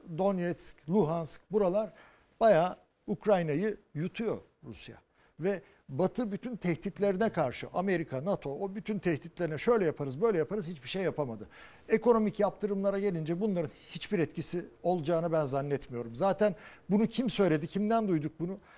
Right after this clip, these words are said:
Tam işgalin başladığı günün ertesinde Moskova'da Rusya ile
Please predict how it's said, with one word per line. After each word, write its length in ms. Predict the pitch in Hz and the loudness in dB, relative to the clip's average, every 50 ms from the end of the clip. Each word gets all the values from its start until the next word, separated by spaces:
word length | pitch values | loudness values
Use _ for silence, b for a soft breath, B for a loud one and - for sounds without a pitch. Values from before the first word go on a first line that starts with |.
| b b b b _ _ | b b b b _ _
Tam 300 | - - 240 254 240 208 - _ - - _ _ | -2 0 0 0 0 -4 -10 _ -20 -20 _ _
işgalin 580 | - 160 - - - 202 196 202 208 196 190 170 | -8 -8 -8 -2 0 2 2 2 2 0 0 0
başladığı 880 | 175 151 - - - 196 180 165 214 214 208 214 220 - - - 160 135 | 0 -2 -2 -4 -4 -4 0 2 2 2 2 2 0 -4 -8 -8 -4 0
günün 360 | 160 196 185 196 220 226 214 - | 2 2 4 4 2 0 0 -2
ertesinde 720 | 185 180 170 - - 185 - - 180 170 147 131 156 190 196 - - - | -2 -2 -2 0 -2 -2 -2 0 -2 -2 -2 -2 -2 -4 -4 -8 -14 -8
Moskova'da 720 | 165 190 214 - - - 180 156 135 123 117 110 101 101 - _ _ _ _ _ _ _ _ | -4 -4 -4 -4 -4 -2 -2 -2 -2 -2 -4 -8 -10 -14 -18 _ _ _ _ _ _ _ _
Rusya 380 | 220 226 208 - - - 170 147 | 0 2 2 2 0 0 0 0
ile 280 | 131 131 160 196 202 | 0 2 2 0 0